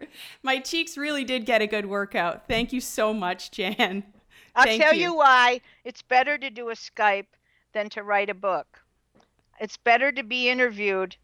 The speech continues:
Speaker 2: than to sit down and try and say, "What do I know?" Because when you're interviewed and somebody's asking you questions,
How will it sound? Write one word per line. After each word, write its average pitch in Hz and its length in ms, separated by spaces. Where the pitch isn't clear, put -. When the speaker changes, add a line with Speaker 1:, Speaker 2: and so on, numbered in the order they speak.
Speaker 2:
than 208 240
to - 140
sit - 320
down 220 340
and 185 140
try 202 600
and 190 320
say, 202 400
"What 214 200
do 220 140
I 202 180
know?" 175 420
Because 226 640
when 226 300
you're 302 200
interviewed 214 720
and 208 160
somebody's 247 560
asking 220 520
you 214 160
questions, 190 840